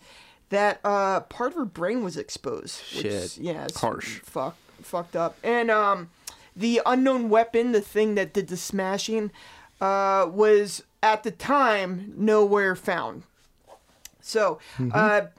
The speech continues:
Speaker 1: the police thought the killer left through the back door, and none of the neighbors saw anything. Uh, at first, police were like, well, it's a very affluent, affluent, uh, part of Oklahoma City.
Speaker 3: Sure.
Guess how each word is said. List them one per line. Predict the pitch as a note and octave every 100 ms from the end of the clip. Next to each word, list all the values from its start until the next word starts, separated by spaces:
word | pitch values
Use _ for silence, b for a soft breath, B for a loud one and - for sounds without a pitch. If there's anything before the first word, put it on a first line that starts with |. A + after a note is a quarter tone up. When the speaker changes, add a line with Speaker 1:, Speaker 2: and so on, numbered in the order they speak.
| _ -
Speaker 1:
the | A#3+
police | - C#4 C4+
thought | - A#3 -
the | F3+
killer | - A#3+ A3+
left | F#3 F3+ F3
through | - G3
the | E3+
back | F3 E3+ E3+
door, | G3+ F#3 F#3 F3+ B B B B
and | G3+ G3 G3 - -
none | G3+ A3 C#4+
of | D4+ G#3+
the | A3+
neighbors | G3+ G3+ G3+ F#3
saw | - F#3+ F3+
anything. | D#3 - - - - - B B B -
Uh, | F#3 F#3 E3 - - _ _ -
at | - - -
first, | G#4 C#4 - -
police | - B3+ -
were | G#3+
like, | F#3+ E3+ C#3+ - B B B
well, | C#4
it's | B3+ G3+
a | A3
very | C4+ E4 B3+
affluent, | - - - C#4 A3 F3+ - - - - -
affluent, | G3 A3 - F#3+ F#3+ F3 E3+ -
uh, | F#3+ F#3
part | - G#3
of | F#3+ -
Oklahoma | G3+ F#3+ F#3+ E3+
City. | E3 - F3+ E3 D3+
Speaker 3:
Sure. | - D#3